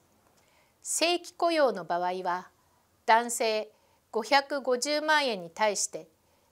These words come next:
女性三百八十四万円。非正規雇用では、男性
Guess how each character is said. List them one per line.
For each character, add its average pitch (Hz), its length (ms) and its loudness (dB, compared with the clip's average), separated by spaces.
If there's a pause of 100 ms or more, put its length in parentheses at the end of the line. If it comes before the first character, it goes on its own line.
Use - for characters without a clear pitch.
(160)
女 208 120 -2
性 220 400 0 (280)
三 285 480 0
百 190 260 -8
八 - 320 -10
十 262 200 -4
四 226 280 -4
万 220 240 -6
円。 208 220 -8 (840)
非 - 200 -8
正 339 260 0
規 339 160 -16
雇 349 140 2
用 240 200 2
で 208 160 -2
は、 160 200 -2 (580)
男 247 240 4
性 233 340 0